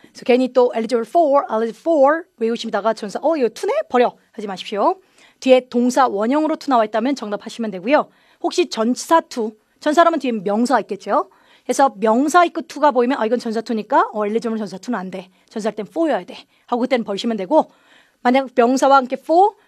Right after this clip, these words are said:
to 부정사 함께 써있다면 그때 정답 굉장히 잘 되고요. 그죠? 그리고 또는 어휘 문제 나올 때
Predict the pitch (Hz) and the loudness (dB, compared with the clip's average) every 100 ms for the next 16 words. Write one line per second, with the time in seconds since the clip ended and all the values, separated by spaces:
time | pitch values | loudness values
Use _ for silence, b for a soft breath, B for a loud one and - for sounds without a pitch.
0 | _ - 320 302 269 247 - 220 247 262 | _ -8 0 0 0 -4 -4 -4 -2 -4
1 | 226 - 208 208 - _ 214 240 311 254 | -6 -10 -6 -6 -8 _ -2 2 2 0
2 | 180 180 - - _ _ _ 196 254 330 | -4 -10 -18 -20 _ _ _ -4 -2 -2
3 | b b - 254 294 302 285 277 208 214 | b b -2 0 0 0 -2 -2 -2 0
4 | 262 330 247 226 202 196 202 339 | 2 0 0 -2 -4 -4 -2 -4